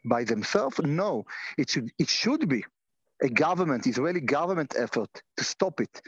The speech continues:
Unfortunately, because of political reasons, we are, we don't see it. And unfortunately, even the J N F,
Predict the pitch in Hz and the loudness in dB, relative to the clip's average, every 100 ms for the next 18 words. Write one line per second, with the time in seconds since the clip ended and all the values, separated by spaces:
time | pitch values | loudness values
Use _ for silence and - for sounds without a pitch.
0 | - - - - 202 220 - 120 - 123 | -18 -20 -14 0 0 2 2 2 0 -2
1 | 110 104 - - _ _ _ 139 220 202 | 0 -2 -4 -10 _ _ _ 4 4 2
2 | 185 - 196 220 277 - 170 131 113 95 | -2 2 2 4 0 2 2 2 0 -2
3 | 101 - - _ _ _ _ _ _ _ | -4 -6 -10 _ _ _ _ _ _ _
4 | _ _ _ 135 156 160 160 147 123 180 | _ _ _ 0 0 0 0 2 4 2
5 | 147 - 107 107 - - _ _ _ _ | 0 -2 -2 -4 -10 -12 _ _ _ _
6 | _ - 131 185 214 - 220 196 208 165 | _ -2 2 4 2 4 2 4 0 2
7 | 196 214 226 185 143 113 170 180 202 143 | 2 2 2 0 0 0 0 0 0 -2
8 | - | -6